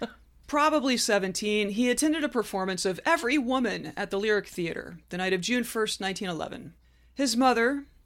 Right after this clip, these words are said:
Speaker 2: asked him to ferry a message to friends in a neighboring box. Among the neighbors was twenty-three-year-old Florence Huber,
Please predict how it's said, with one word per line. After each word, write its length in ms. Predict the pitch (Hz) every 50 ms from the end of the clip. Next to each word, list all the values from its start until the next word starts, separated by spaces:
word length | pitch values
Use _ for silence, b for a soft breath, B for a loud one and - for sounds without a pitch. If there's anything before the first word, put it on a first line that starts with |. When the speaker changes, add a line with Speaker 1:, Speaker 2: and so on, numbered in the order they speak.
| _ _ _
Speaker 2:
asked 360 | - 214 214 233 226 - -
him 200 | - 254 247 247 240
to 180 | - 226 226
ferry 380 | 208 - - 294 277 285 285 285
a 20 | 294
message 460 | 277 294 302 - - 214 180 175 -
to 80 | - 185
friends 440 | - - 269 262 240 208 185 165 180
in 80 | 175
a 40 | 180
neighboring 400 | 175 175 190 202 202 185 180 180
box. 720 | 170 185 185 185 170 - - - - - - - - - - _ _ _ _ _ _ _ _ _ _ _ _ _ _ _
Among 360 | - 180 202 220 233 247 240
the 80 | 233 208
neighbors 480 | 214 208 208 214 214 247 262 269 -
was 220 | 196 185 175 175 -
twenty-three-year-old 960 | - - 277 285 269 277 240 240 - 285 269 262 262 254 254 254 247 240 233 b b b b b b
Florence 480 | - - 403 403 415 427 415 381 - -
Huber, 520 | - 294 302 269 196 - - - - 160